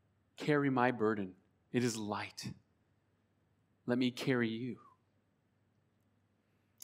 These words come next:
So, Father in heaven, I pray that you would help this body, this church, to behold Jesus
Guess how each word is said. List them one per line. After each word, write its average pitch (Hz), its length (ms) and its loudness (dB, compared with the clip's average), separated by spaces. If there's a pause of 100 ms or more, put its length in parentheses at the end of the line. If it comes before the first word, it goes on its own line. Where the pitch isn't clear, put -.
So, - 120 -6
Father 123 220 4
in 117 60 2
heaven, 117 180 2
I 110 100 2
pray 139 360 2
that 131 80 4
you 120 100 2
would 117 100 -2
help 117 300 -2 (420)
this 117 300 0
body, 107 300 2
this 110 180 -6
church, - 440 -4
to 113 100 -2
behold 123 640 -2
Jesus 123 560 -8